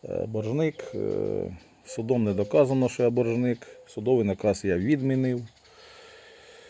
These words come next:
І на запитання письмове в Полтавагаз,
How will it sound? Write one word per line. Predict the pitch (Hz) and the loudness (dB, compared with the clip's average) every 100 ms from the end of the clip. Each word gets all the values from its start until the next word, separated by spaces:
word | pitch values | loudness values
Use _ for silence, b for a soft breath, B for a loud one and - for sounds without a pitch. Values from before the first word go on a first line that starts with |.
| B B B _ _ - | B B B _ _ -6
І | 131 131 131 | 0 4 4
на | 117 | 4
запитання | 113 113 120 - 131 127 120 120 117 101 B - | 2 2 0 6 6 8 4 4 4 0 B -2
письмове | 117 - 120 123 120 | -2 2 2 4 2
в | 110 | 2
Полтавагаз, | 110 107 120 120 117 110 127 - - | 0 -2 2 2 4 6 6 4 -4